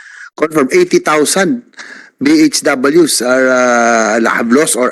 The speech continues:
in danger of losing their jobs because of new barangay officials. Yun ang nangyayari. Pag may bagong barangay, napapalitan din po yung B H W. Ang, siyempre, that,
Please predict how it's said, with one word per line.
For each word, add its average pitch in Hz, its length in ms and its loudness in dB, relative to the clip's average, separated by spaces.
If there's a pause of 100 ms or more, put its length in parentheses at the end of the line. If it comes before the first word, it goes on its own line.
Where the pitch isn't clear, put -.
in 120 160 2
danger 123 400 2
of 113 160 -6
losing 123 320 2
their 147 160 2
jobs 110 320 -4
because 120 320 0
of 110 160 -2
new 139 320 4 (640)
barangay 123 400 0
officials. 113 560 0 (160)
Yun 113 240 2
ang 117 80 2
nangyayari. 120 480 0
Pag 107 160 -4
may 113 160 0
bagong 117 320 0
barangay, 127 640 0 (560)
napapalitan 143 640 0
din 127 160 4
po 127 80 2
yung 123 240 4
B 113 80 0
H 107 160 -4
W. 107 400 0
Ang, 113 480 2
siyempre, 117 320 -2
that, 110 160 -2